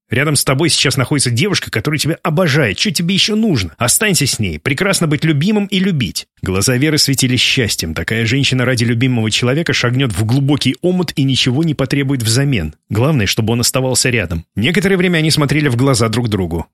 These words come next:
Потом Вера, словно опасаясь спугнуть нежданное счастье, крепко обхватила Бурмистрова, прижалась к его груди и негромко произнесла: «Любимый, как же долго я тебя ждала». Ладони Прохора заскользили по узкой девичьей спине.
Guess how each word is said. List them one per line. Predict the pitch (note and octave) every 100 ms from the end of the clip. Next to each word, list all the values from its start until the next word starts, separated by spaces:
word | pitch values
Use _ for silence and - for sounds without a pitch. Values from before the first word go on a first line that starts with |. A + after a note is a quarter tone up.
| -
Потом | A2+ D3
Вера, | B2 C#3+
словно | B2+ C3 A#2+
опасаясь | A#2+ C#3+ - A2+
спугнуть | - - A2 G#2+
нежданное | A2+ G#2+ G2+ F#2+ F2+
счастье, | F2+ - G3 - D#3+
крепко | D#3+ F3+ -
обхватила | G2+ - G#2+ A2 G#2
Бурмистрова, | F#2+ G#2 D#3+ - E3 D3+
прижалась | - C#3 A#2 A#2 F#2+
к | -
его | G2 F2+
груди | G2+ A#2+ F3
и |
негромко | D3+ A2 A#2+ B2
произнесла: | A2 G#2+ G2 G#2 - G2 E2 -
«Любимый, | C3 C3 C3+ A2
как | - E3+
же | C#3 C3
долго | C3+ A#2+
я | B2 A2+
тебя | - A#2
ждала». | G2 A2 G#2 G2 - _
Ладони | F2+ F#2+ F#2+ D#3+
Прохора | C3+ E3+ - B2+
заскользили | A2+ C#3 D3 B2+ A2 B2+
по | G#2 F#2+
узкой | G2+ A2 - G2+
девичьей | G#2 F#2 F2 F#2
спине. | - G2+ G#2 C#3+